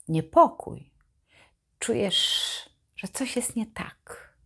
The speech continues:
Nie tak, jak powinno być. Przychodzi czasem zwątpienie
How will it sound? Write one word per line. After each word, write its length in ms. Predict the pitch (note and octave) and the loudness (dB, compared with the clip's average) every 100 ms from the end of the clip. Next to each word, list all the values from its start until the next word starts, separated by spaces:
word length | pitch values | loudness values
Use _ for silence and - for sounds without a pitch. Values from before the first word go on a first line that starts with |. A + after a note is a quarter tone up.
| _ _ _ _ _ _ - | _ _ _ _ _ _ -6
Nie 80 | G#3 | 0
tak, 180 | B3 A#3+ | 0 0
jak 140 | G#3 | -4
powinno 460 | G#3 G3 F#3 F3+ E3+ | -4 -2 -2 -2 -6
być. 580 | - - - - - _ _ _ _ _ _ _ _ _ _ - - - _ _ _ - | -10 -12 -12 -12 -14 _ _ _ _ _ _ _ _ _ _ -20 -20 -20 _ _ _ -8
Przychodzi 360 | - G#3+ F#3 | 2 4 4
czasem 260 | F3 - D3+ | 0 -2 -2
zwątpienie 1000 | D#3 D3+ C#3+ - C#3+ C#3+ D3 D#3 E3 | -2 -4 -6 -6 -6 -4 -4 -4 -4